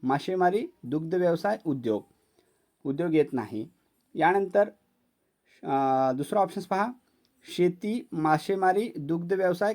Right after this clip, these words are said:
खाणकाम, हे सुद्धा, अ, हे येतात का, म्हणजे प्राथमिक व्यवसायामध्ये आहेत. पुढचा प-, ऑप्शन्स पहा, या ठिकाणी मासेमारी, दुग्ध व्यवसाय, खाणकाम,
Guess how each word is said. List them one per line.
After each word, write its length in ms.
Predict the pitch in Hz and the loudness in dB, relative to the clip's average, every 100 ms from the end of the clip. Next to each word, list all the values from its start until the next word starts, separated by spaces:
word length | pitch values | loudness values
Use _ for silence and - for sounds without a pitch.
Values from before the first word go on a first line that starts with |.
| - | -4
खाणकाम, 540 | - 151 - 123 98 165 _ _ - | -2 0 -2 -8 -10 -12 _ _ -4
हे 80 | 185 | -4
सुद्धा, 340 | 180 165 208 349 _ _ _ - | -2 0 0 -2 _ _ _ -2
अ, 60 | |
हे 420 | 135 135 143 - | 2 4 2 2
येतात 260 | 233 202 113 - - | 2 4 2 0 2
का, 160 | 156 190 | 4 4
म्हणजे 260 | 185 220 | 0 -4
प्राथमिक 520 | 247 156 143 175 190 | -2 0 0 0 -2
व्यवसायामध्ये 480 | 156 127 156 139 139 | -2 -2 0 0 2
आहेत. 280 | 151 120 98 - _ _ _ _ _ | 0 -2 -8 -12 _ _ _ _ _
पुढचा 260 | - 156 196 | -8 0 0
प-, 100 | 196 | 0
ऑप्शन्स 380 | - 160 160 180 | 2 2 2 -4
पहा, 240 | 185 202 240 _ _ _ _ _ - _ _ _ _ _ _ - | -2 -4 -6 _ _ _ _ _ -20 _ _ _ _ _ _ -4
या 80 | |
ठिकाणी 260 | 131 139 156 | -4 0 2
मासेमारी, 600 | 151 147 196 196 180 202 254 _ _ - | 4 2 2 2 2 2 -6 _ _ -12
दुग्ध 320 | 131 165 175 | -2 0 4
व्यवसाय, 440 | 196 185 180 196 214 - | 4 4 2 0 -2 -6
खाणकाम, 480 | 156 170 165 - | -2 0 0 -4